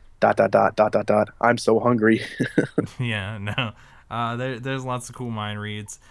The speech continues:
Speaker 2: Um, I would, I, I would have appreciated, uh, like, sort of, maybe some sort of pull-up radial for the psi energies, 'cause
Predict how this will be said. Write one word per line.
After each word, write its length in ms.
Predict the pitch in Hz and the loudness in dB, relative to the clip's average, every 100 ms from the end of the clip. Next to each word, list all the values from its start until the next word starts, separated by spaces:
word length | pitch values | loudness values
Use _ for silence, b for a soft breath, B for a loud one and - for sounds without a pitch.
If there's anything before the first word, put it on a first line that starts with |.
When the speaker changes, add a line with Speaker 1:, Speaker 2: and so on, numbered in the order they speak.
| b b - | b b -6
Speaker 2:
Um, 260 | 156 156 - | -4 -4 -4
I 140 | 151 | -2
would, 440 | 170 165 208 220 - - | -2 -4 -4 -4 -8 -6
I, 260 | 135 113 117 - | -6 -6 -12 -6
I 140 | 139 | -4
would 280 | 135 131 156 | -4 -4 -6
have 140 | 165 147 | -4 -6
appreciated, 960 | 117 143 135 - 135 127 123 120 117 | -6 -6 -6 -6 -4 -4 -4 -6 -8
uh, 720 | - 104 101 98 90 90 87 b b b b | -10 -10 -10 -10 -10 -12 -16 b b b b
like, 380 | 120 117 110 - - _ _ | -8 -6 -8 -12 -20 _ _
sort 340 | - - 139 | -10 -4 -2
of, 240 | 135 120 120 - | -2 -6 -10 -8
maybe 300 | 131 156 175 | -4 -2 -2
some 200 | 175 160 | -4 -4
sort 200 | 180 156 | -2 -4
of 140 | - | -6
pull-up 360 | - 147 147 - | -6 -4 -4 -6
radial 720 | 117 113 127 127 131 131 135 b b b | -8 -6 -6 -4 -4 -6 -8 b b b
for 640 | - - 127 120 117 113 - | -14 -4 -2 -2 -2 -4 -8
the 140 | 110 104 | -10 -6
psi 260 | 113 113 | -2 -2
energies, 380 | 131 147 151 170 | -2 -4 -6 -8
'cause 240 | - 123 | -4 -6